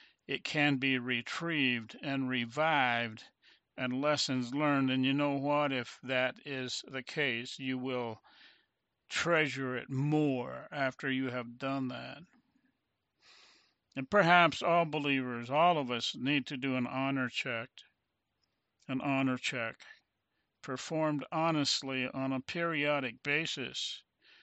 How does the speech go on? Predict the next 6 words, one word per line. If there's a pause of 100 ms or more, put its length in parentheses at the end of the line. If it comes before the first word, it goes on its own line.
(220)
that
will
serve
to (100)
keep
us